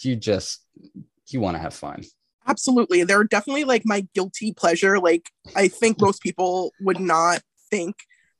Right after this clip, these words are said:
Speaker 2: I would be, like, a Jonas Brothers fan, but I, they're my guilty pleasure. I love the Jonas <laughs> Brothers.
Speaker 1: I, you know what? I fully support you in that. I fully support you in that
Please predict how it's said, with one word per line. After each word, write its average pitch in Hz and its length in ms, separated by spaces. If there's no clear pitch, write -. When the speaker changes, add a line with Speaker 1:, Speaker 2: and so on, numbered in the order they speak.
Speaker 2:
I 180 120
would 190 140
be, 190 140
like, 185 180
a 202 40
Jonas 190 380
Brothers 330 380
fan, 427 300
but 240 340
I, 240 480
they're 226 160
my 254 140
guilty 220 320
pleasure. 170 420
I 196 60
love 202 180
the 196 60
Jonas 175 260
<laughs> - 0
Brothers. - 200
Speaker 1:
I, 117 120
you 113 200
know 120 80
what? 120 160
I 107 140
fully 123 300
support 110 400
you 92 80
in 80 100
that. - 240
I 110 80
fully 131 320
support - 440
you 95 100
in 95 100
that - 260